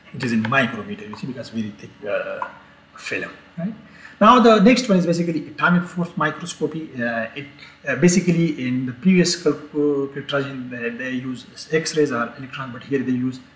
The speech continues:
basically the physical contact here. They basically use the physical contact, right?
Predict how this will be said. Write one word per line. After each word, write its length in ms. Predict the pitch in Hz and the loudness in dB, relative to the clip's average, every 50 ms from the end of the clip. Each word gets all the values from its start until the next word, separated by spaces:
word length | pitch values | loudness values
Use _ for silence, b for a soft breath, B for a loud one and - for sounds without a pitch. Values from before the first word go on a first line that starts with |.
| _ - - | _ -16 -14
basically 360 | 135 - 135 - - 123 113 | -14 -14 -12 -8 -6 -6 -6
the 80 | 120 | -6
physical 480 | - - - - 151 123 117 - 113 107 | -8 -6 -2 -2 -2 -2 -2 -8 -10 -12
contact 500 | - - - - 110 - - - - - - - | -12 -12 -14 -14 -14 -14 -18 -18 -18 -20 -20 -20
here. 140 | - - - - - _ _ _ _ _ _ _ _ _ _ _ _ _ _ _ _ _ - | -20 -20 -20 -20 -20 _ _ _ _ _ _ _ _ _ _ _ _ _ _ _ _ _ -16
They 80 | 139 131 | -12 -10
basically 300 | 135 123 - - 127 127 | -10 -8 -6 -4 -2 -2
use 160 | 139 135 123 | -2 -2 -4
the 100 | 117 113 | -6 -8
physical 640 | - - - - 170 156 135 127 110 - 127 127 123 - - | -10 -12 -8 -2 0 0 0 0 -2 -4 -6 -6 -6 -8 -10
contact, 600 | - 110 107 101 - - - - - - - - - - - _ _ _ _ _ _ _ _ _ - - - _ _ - - _ _ _ _ _ _ _ _ _ _ _ _ _ _ _ - - - _ - - - _ _ _ _ _ _ _ _ - - _ _ _ _ - | -14 -14 -14 -16 -16 -18 -20 -20 -20 -20 -20 -20 -20 -20 -20 _ _ _ _ _ _ _ _ _ -20 -20 -20 _ _ -20 -20 _ _ _ _ _ _ _ _ _ _ _ _ _ _ _ -20 -20 -20 _ -20 -20 -20 _ _ _ _ _ _ _ _ -20 -20 _ _ _ _ -8
right? 160 | 151 180 185 | -6 -6 -6